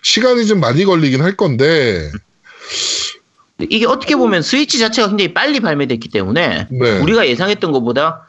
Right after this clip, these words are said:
Speaker 2: 정발 시기가 좀 빨랐단 말이에요. 왜냐면
Speaker 1: 음.
Speaker 2: 해외에서도 지금 물량이 없어서 난리인데
Speaker 1: 그렇죠.
Speaker 2: 국내에서 이 정도 물량을 가지고 와서 할 거라고는 생각도 못 했었거든요.
Speaker 1: 네네.
Speaker 2: 근데 어떻게 보면 지금 중고 매물 쏟아지는 건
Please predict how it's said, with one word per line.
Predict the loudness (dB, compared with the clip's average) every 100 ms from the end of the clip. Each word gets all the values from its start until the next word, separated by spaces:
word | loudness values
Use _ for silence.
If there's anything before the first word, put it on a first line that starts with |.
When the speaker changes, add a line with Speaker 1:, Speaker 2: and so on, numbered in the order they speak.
| _ -4
Speaker 2:
정발 | 0 0 0
시기가 | 0 0
좀 | -2 -2
빨랐단 | 0 0 0
말이에요. | -2 -2 0
왜냐면 | 0 0 -4
Speaker 1:
음. | -10 -12 -2
Speaker 2:
해외에서도 | 0 2 0 0 -2
지금 | -2 -2 0 0
물량이 | 0 2 2
없어서 | -2 -2 -2 2 2 0 -2 -2
난리인데 | 0 2 2 2 0 0
Speaker 1:
그렇죠. | 0 -2 -2 -2 -4 -10 _
Speaker 2:
국내에서 | 0 2 2 2 0 -2
이 | 0
정도 | 0 2 0
물량을 | 0 2 2 0
가지고 | -2 -2 0
와서 | 0 0 0 -2
할 | -2 -2
거라고는 | 0 0 0
생각도 | 0 0 0
못 | -2
했었거든요. | -6 -4 -2 -2 -2 -6 _ -6
Speaker 1:
네네. | -2 -2
Speaker 2:
근데 | -2 -2 0 0 0 -6 -16 -16 -4
어떻게 | -2 0 0
보면 | 2 0
지금 | 0 0 0 0
중고 | 0 0 2 2 2
매물 | 2 2 0
쏟아지는 | 0 -2 -2 -2 0
건 | 2 2 0 -2 -4